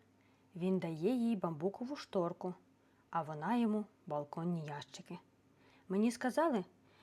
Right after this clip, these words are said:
що на задньому сидінні вашої машини лежить велика пласка коробка з Ікеа. Мені завантажити її в мій автомобіль?» послужливо питає він. «Певна річ, що ні»,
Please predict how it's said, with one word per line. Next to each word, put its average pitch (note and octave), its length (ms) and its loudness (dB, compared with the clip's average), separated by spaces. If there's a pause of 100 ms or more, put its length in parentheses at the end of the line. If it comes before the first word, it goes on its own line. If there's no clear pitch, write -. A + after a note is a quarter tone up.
(120)
що - 220 -2
на G#3+ 120 4
задньому A#3 360 4
сидінні A3+ 500 4
вашої G#3+ 400 2
машини G#3 560 2 (440)
лежить F#3 380 2
велика F3+ 380 4
пласка G3+ 520 0
коробка G3+ 520 2
з C#4 80 -4
Ікеа. D3 460 -2 (680)
Мені G#3 260 4
завантажити A3 720 2
її G#3 340 4
в E3+ 80 2
мій F#3+ 240 4
автомобіль?» F3+ 540 0 (600)
послужливо G3 580 2
питає G#3 380 2
він. E3 220 -2 (920)
«Певна C#4 440 6
річ, A3 220 2
що - 260 -2
ні», F#3 320 4